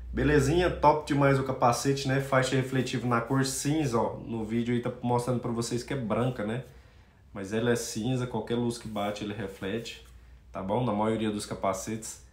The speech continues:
a faixa é branca, esse aqui é cinza. Tem capacetes que a faixa é preta também, tá? O preto é bonito também, varia muito dependendo da cor do casco, né? Topíssimo, L S dois, ó, grafismo tagline.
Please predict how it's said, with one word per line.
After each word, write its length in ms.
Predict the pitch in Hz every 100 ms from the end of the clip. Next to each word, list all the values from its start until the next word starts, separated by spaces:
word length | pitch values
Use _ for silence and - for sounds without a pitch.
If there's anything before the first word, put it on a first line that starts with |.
| -
a 60 | -
faixa 400 | - 110 104 -
é 60 | 101
branca, 480 | 95 104 123 -
esse 180 | 107 -
aqui 140 | - 101
é 40 |
cinza. 460 | 101 - 120 131 113
Tem 180 | 120
capacetes 500 | 123 127 120 113 113
que 60 | -
a 40 |
faixa 320 | 117 120 - 127
é 20 |
preta 400 | - 110 123 120
também, 460 | 107 92 95 123 - - - - - - - - - -
tá? 200 | - 101
O 80 | 123 123
preto 320 | - 95 92
é 80 | 107
bonito 380 | 98 101 95 104
também, 260 | - 95 101
varia 260 | 98 101
muito 320 | 107 107 - -
dependendo 460 | 117 113 113 113
da 100 | 110
cor 240 | 113 113 104
do 80 | 120
casco, 480 | - 95 - -
né? 120 | 95 101 - - - - - - -
Topíssimo, 680 | 139 - 147 151 160 147 -
L 240 | 107 113
S 180 | 123 -
dois, 340 | 107 117 143 107
ó, 100 | 90
grafismo 580 | 107 110 - 123 113
tagline. 880 | 113 - 120 120 107 104 123 127 120